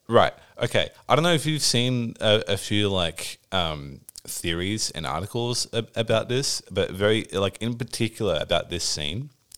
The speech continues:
it's talking about Gwen's story with her dad is a trans story.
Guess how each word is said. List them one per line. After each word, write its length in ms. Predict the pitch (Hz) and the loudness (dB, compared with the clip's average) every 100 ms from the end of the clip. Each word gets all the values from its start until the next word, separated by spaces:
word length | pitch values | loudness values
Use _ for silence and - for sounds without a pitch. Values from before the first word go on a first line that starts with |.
| - | -6
it's 140 | - | -2
talking 300 | - 101 117 | -2 -2 -2
about 300 | 107 92 - | 0 -2 -2
Gwen's 340 | - 95 117 117 | -4 -4 -2 -2
story 440 | - 92 92 80 | -2 -2 -2 -2
with 140 | 78 | -2
her 120 | 78 71 | -4 -4
dad 400 | - 73 67 - | -2 0 -2 -4
is 120 | 67 | -8
a 40 | - | -8
trans 360 | - 76 76 | -6 -6 -4
story. 460 | - - 60 - | -4 -4 -8 -8